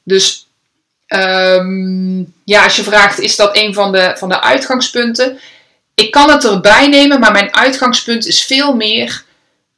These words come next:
wie ben jij en hoe zit jij in elkaar? Waar, ehm, haal jij plezier uit in je werk? Waar ben je goed in?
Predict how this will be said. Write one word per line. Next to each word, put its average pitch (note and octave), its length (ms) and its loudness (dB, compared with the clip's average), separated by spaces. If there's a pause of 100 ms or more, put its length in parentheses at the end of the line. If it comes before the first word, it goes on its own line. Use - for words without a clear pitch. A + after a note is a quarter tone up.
(220)
wie A3+ 240 0
ben G3 240 4
jij A3 400 2
en G#3 120 0
hoe A#3+ 140 -2
zit A#3+ 180 0
jij G3+ 160 0
in F#3+ 100 -2
elkaar? A#3+ 540 2
Waar, G#3 520 2 (200)
ehm, F#3 400 -8
haal G3+ 280 4
jij F#3 160 4
plezier G3 420 0
uit B3 240 2
in A3+ 120 -2
je G#3+ 120 -4
werk? G#3+ 360 -4
Waar F3+ 180 -2
ben F3+ 160 -2
je F#3 120 -2
goed B3 260 -6
in? A3+ 360 -2